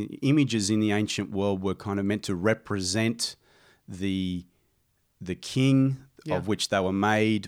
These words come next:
Speaker 1: or, um, other gods. They were meant to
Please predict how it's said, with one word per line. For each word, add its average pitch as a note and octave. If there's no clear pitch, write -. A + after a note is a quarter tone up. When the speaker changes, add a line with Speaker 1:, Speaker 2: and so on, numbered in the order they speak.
Speaker 1:
or, F2+
um, E2+
other G#2
gods. G2+
They G2
were F#2
meant G2
to F#2